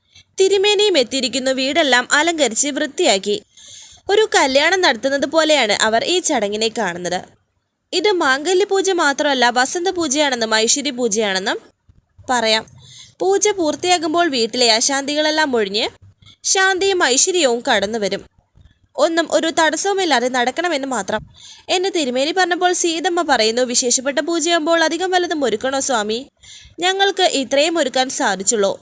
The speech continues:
ഇതൊക്കെ തന്നെ, ആ, ധാരാളം. ദേവാർപ്പണത്തിൽ നമ്മൾ കാണിക്കേണ്ടത് ആർഭാടമല്ല, ആത്മാർത്ഥതയാണ്. കൃഷ്ണനെ കാണാൻ പോയ കുചേലൻ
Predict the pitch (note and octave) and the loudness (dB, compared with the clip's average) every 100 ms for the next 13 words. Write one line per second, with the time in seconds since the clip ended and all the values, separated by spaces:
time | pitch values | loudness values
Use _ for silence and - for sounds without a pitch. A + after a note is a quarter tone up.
0 | _ - - - - F#4 G4+ G#4 G4+ F#4 | _ -20 -20 -20 -4 0 0 0 -2 -2
1 | F4+ A#3+ - - A#3+ A#3 B3+ A#3 A#3+ B3+ | -2 -6 -16 -6 -4 -4 -2 0 2 2
2 | A#3 A3+ A3+ G#3+ A#3+ A#3+ C#4 B3+ B3+ C4 | 2 2 0 2 0 0 -4 -2 -4 -2
3 | E4+ G4 F#4+ C#4+ G3+ G#3 B3 G#3 F#3+ A3+ | -2 -2 -2 -4 -4 -2 -2 -2 -2 0
4 | A#3+ A3+ C4 D4 D4+ A#3+ F#3 - _ _ | 0 -2 -4 -4 -2 0 -2 -2 _ _
5 | _ - - D#4+ E4+ F#4 F4+ F4+ E4 A3 | _ -6 0 0 2 0 2 0 0 0
6 | F#3 - - - - - F4+ G#4 G4+ G#4+ | -2 -8 -20 -20 -20 -4 -2 0 0 2
7 | F4+ C#4+ D4+ D#4 E4 E4 D#4+ D4 C#4 A#3 | 2 2 0 2 0 0 -2 2 2 2